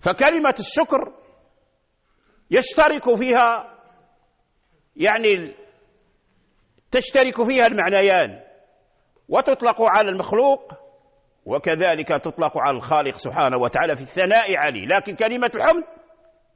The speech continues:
خاصة بالله سبحانه وتعالى. الناظم رحمه الله ابتدأ كذلك، و-، وكل ما، يعني، ه-، هكذا هذه المسيرة، يعني، نظم ولا نثر، لا بد أن تقول: "الحمد" أو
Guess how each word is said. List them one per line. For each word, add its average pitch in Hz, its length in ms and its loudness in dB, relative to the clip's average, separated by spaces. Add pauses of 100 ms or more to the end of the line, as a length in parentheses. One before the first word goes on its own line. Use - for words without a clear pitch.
(300)
خاصة 175 540 -2
بالله 143 440 -4
سبحانه 127 460 -4
وتعالى. 101 640 -4 (1800)
الناظم 277 380 2
رحمه 240 240 0
الله 226 140 2
ابتدأ 202 320 0
كذلك، 180 440 -2
و-، 208 520 2 (240)
وكل 311 340 2 (120)
ما، 240 280 4
يعني، 214 300 0
ه-، 190 240 2
هكذا 208 300 2
هذه 226 280 0
المسيرة، 214 680 0 (480)
يعني، 240 240 2
نظم 226 340 2
ولا 220 240 4
نثر، 220 340 0
لا 220 220 2
بد 226 180 -2
أن 214 160 0
تقول: 208 440 0 (880)
"الحمد" 196 460 -2
أو 294 680 2